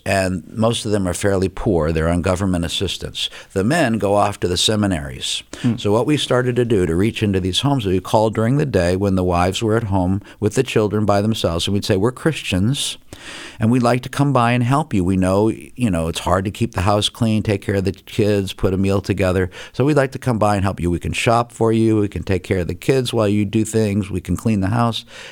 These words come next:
Speaker 1: They said, "You're Christians?" "Yes." "Well, well, why do you want to do this?" "Well, because, uh, you know, we're supposed to love the Lord our God and love our neighbors as ourselves. Didn't Moses say that?" "Our rabbi said that too." "Oh,
Speaker 2: Hmm.
Speaker 1: you have a rabbi?" "Yes." "Well, we'll
Speaker 2: Wow.
Speaker 1: tell you more."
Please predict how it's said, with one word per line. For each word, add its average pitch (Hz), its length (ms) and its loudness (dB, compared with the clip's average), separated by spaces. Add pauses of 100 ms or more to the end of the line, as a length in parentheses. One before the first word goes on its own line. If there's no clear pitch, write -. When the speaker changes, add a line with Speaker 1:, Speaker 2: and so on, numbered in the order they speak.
(260)
Speaker 1:
They 104 80 -2
said, 98 220 0
"You're 87 120 2
Christians?" 156 800 -2 (180)
"Yes." - 520 0 (600)
"Well, 113 180 0
well, 98 300 2
why 113 220 4
do 135 80 0
you 135 140 2
want 123 160 4
to 117 80 0
do 156 240 0
this?" 87 240 -6
"Well, 123 180 0
because, 117 760 0 (420)
uh, 113 640 2 (180)
you 139 100 4
know, 117 400 2
we're 120 280 2
supposed 120 280 0
to 120 80 -4
love 110 220 4
the 110 100 0
Lord 110 300 4
our 110 100 4
God 113 300 2
and 104 160 2
love 101 180 2
our 104 140 2
neighbors 104 340 0
as 104 140 2
ourselves. - 400 0
Didn't 90 240 2
Moses 101 360 0
say 101 260 2
that?" 156 300 0 (460)
"Our 120 220 4
rabbi 117 340 4
said 113 240 0
that 110 220 2
too." 82 400 0
"Oh, 135 200 2
Speaker 2:
Hmm. 120 260 0
Speaker 1:
you 113 160 4
have 120 180 2
a 95 40 2
rabbi?" 110 500 4
"Yes." 165 540 -2
"Well, 147 140 4
we'll 180 120 2
Speaker 2:
Wow. 185 40 -4
Speaker 1:
tell 175 220 2
you 160 100 2
more." 143 260 2